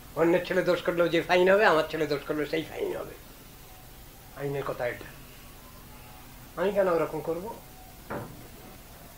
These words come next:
গুরু বৈষ্ণবের অপ্রাকৃত দৈন্য, দৈন্যের পর আমার হস্তক্ষেপ করবার কোনো অধিকার নাই, কেউ আমাকে দেয়নি। এ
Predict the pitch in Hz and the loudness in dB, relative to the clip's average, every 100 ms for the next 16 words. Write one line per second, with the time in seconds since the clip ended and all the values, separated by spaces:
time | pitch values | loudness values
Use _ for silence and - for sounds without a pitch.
0 | - - - - - - - - - - | -20 -20 -20 -20 -18 -20 -18 -18 -18 -18
1 | - - - - 170 180 190 202 196 208 | -18 -18 -16 -4 2 6 6 6 6 8
2 | 208 165 - 196 196 202 202 202 185 185 | 10 10 8 6 6 4 6 8 8 10
3 | 196 202 202 208 208 208 208 165 180 185 | 8 8 10 12 12 10 8 8 8 10
4 | 202 208 202 196 - - - - 147 175 | 10 10 12 10 10 2 -14 -2 6 10
5 | 208 190 196 202 196 190 196 180 170 175 | 12 10 2 2 2 4 4 6 4 4
6 | 185 180 170 160 165 147 151 156 139 110 | 6 6 4 4 4 4 4 4 4 -2
7 | - - - - - 180 180 175 151 165 | -12 -18 -20 -4 4 6 8 6 6 4
8 | 147 151 151 151 156 - - - - - | 6 4 4 4 2 -2 -10 -18 -18 -18
9 | - - - - - - - - - - | -18 -18 -18 -18 -18 -18 -18 -18 -18 -18
10 | - - - - - - - - 165 | -18 -16 -16 -16 -16 -16 -16 -2 0